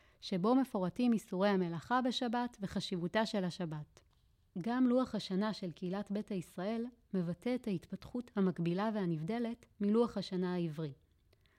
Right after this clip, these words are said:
אף שחגים רבים מקבילים ודומים, בלוח השנה של קהילת ביתא ישראל התווספו מנהגים, ואף מצוינים ימים שלא היו מוכרים בלוח השנה העברי,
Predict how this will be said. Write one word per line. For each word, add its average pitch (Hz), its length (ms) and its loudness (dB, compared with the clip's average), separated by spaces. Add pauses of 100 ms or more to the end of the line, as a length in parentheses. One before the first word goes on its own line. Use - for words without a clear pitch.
(180)
אף 185 160 -4
שחגים 190 540 -2
רבים 196 340 0
מקבילים 185 460 0
ודומים, 226 560 0 (440)
בלוח 208 360 0
השנה 196 380 -2
של 202 160 -6
קהילת 190 380 -4
ביתא 202 240 -4
ישראל 208 460 -4 (100)
התווספו 190 560 -4
מנהגים, 185 560 0 (500)
ואף 185 320 -2
מצוינים 196 540 0
ימים 269 420 0 (100)
שלא 220 360 2
היו 233 180 2
מוכרים 202 440 0
בלוח 202 360 0
השנה 180 380 -2
העברי, 156 360 -4